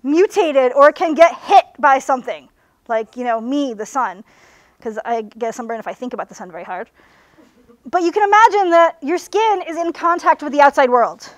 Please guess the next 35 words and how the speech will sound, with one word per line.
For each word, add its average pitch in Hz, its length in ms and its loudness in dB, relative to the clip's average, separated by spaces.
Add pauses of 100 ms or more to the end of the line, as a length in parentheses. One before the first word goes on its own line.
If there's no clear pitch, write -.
(760)
If - 80 -12
you 381 100 0
make 453 160 -2
a 480 120 2
list 494 240 0
of 427 140 0
most 415 240 0
of 440 100 -4
the 427 60 -6
tissues 381 400 -8
that 294 100 -2
are 302 100 0
frequently, 359 800 -8 (560)
uh, 294 300 0 (160)
undergoing 330 320 -6
cancer, 277 460 -8 (440)
you 302 140 -6
generally 349 340 2
are 349 40 -8
gonna 370 120 -4
get 349 140 -4
a 330 40 0
whole 339 140 -4
bunch 339 160 -6
of 320 60 -18
tissues 311 320 -10
that 262 80 -6
are 262 60 -2
freq-, - 380 -18
in 277 100 -10
contact 277 340 -4
with 254 80 -14
the 254 60 -6
outside 240 280 -4
world - 300 -12